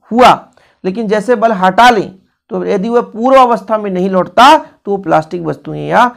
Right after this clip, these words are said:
सुघट्ट वस्तुएं कहलाता है। ठीक है, थोड़ा परिभाषा देख लो, अंतर भी देखेंगे बच्चों। एक मिनट, प्रत्यास्थ वस्तुएं देखो, प्रत्यास्थ वस्तुएं उन वस्तुओं को कहते हैं जिन पर विरूपक बल लगाने पर उसकी लंबाई, आयतन, आकार में परिवर्तन हो जाता है, किंतु बल हटा लेने पर अपने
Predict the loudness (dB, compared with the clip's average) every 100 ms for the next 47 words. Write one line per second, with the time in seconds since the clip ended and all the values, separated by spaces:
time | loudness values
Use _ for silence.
0 | _ -10 -6 -4 -4 -8 -8 -12 -10 -8
1 | -8 -10 -16 -18 _ _ _ _ _ -4
2 | -2 -2 -2 0 0 0 0 0 -2 -4
3 | -4 -2 -2 -4 -6 -4 -6 -6 -10 -10
4 | -10 -12 -14 _ _ _ _ _ _ _
5 | _ _ -2 0 0 -6 -6 -8 -10 _
6 | _ -14 0 2 2 -2 -6 -4 -2 -2
7 | -4 -8 _ _ _ -14 -8 2 2 2
8 | -4 -8 -8 -8 -4 -2 2 0 0 -4
9 | -2 -2 -4 -4 -6 -6 -6 -6 -6 -6
10 | -6 -6 -4 -2 -2 0 -2 -4 -6 -8
11 | -8 -12 -10 -4 -2 0 0 0 -4 -4
12 | -4 -4 -4 -6 -6 -6 -8 -6 -8 -8
13 | -8 -4 -2 -2 -4 -10 -10 -8 -4 -4
14 | -4 -4 -4 -4 -6 -8 -8 -6 0